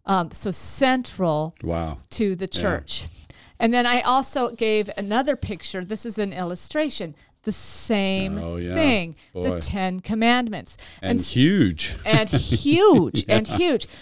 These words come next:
Speaker 1: So imagine, and, and some of us are still in these, these churches that are, are pretty simple. They don't have a lot of images and things.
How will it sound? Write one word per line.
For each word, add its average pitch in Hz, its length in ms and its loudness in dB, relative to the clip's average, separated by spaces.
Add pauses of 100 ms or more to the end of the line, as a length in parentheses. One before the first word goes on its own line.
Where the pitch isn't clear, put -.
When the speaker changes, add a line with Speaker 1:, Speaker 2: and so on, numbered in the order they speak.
(200)
Speaker 1:
So 320 220 4
imagine, 302 640 0
and, 254 240 -2 (120)
and 262 140 2
some 381 260 2
of 330 140 2
us 247 340 2
are 226 120 4
still 269 460 2
in 220 180 2
these, 202 260 -2 (540)
these 208 280 0
churches 208 480 -2
that 196 260 2
are, 180 220 4 (160)
are 185 120 2
pretty 226 300 0
simple. - 440 0
They 156 120 2
don't 180 220 2
have 190 340 2 (380)
a 202 80 4
lot 202 260 8
of 180 140 0
images 214 400 2
and 185 160 -2
things. 156 420 0